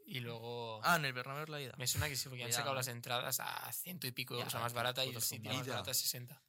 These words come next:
Speaker 2: La ida en el Bernabéu, ¿eh? Es que el año pasado ganan porque la vuelta es en el
Speaker 3: Sí,
Speaker 1: Ya.
Speaker 3: es verdad.
Speaker 1: O sea, depende del
Speaker 3: Hostia, es
Speaker 1: resultado que
Speaker 3: verdad, y
Speaker 1: saquen.
Speaker 3: contra el City mismo, ¿no?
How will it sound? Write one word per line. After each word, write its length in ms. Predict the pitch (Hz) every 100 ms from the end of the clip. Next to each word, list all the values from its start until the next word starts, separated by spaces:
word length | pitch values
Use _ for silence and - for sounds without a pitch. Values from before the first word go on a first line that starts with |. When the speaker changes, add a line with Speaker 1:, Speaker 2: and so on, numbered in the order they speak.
| -
Speaker 2:
La 120 | 123
ida 100 | 131
en 60 | 147
el 80 | 127
Bernabéu, 520 | 123 110 120 113 110
¿eh? 60 | 123
Es 100 | -
que 60 |
el 40 | 127
año 120 | 139
pasado 200 | 143 139
ganan 200 | 131 143
porque 180 | 135 131
la 80 | 123
vuelta 220 | 117 120
es 40 | 127
en 60 | 120
el 40 |
Speaker 3:
Sí, 100 | 110
Speaker 1:
Ya. 280 | 101 110 -
Speaker 3:
es 80 | -
verdad. 280 | 85 85
Speaker 1:
O 280 | 87 - -
sea, 140 | - 139
depende 320 | 131 135 143
del 60 |
Speaker 3:
Hostia, 160 | 139 143
es 40 | 131
Speaker 1:
resultado 80 |
que 40 | 131
Speaker 3:
verdad, 80 | 156
y 20 |
Speaker 1:
saquen. 100 | 123
Speaker 3:
contra 160 | 107 87
el 60 |
City 300 | - 139 139
mismo, 260 | 120 185 120
¿no? 280 | 110 -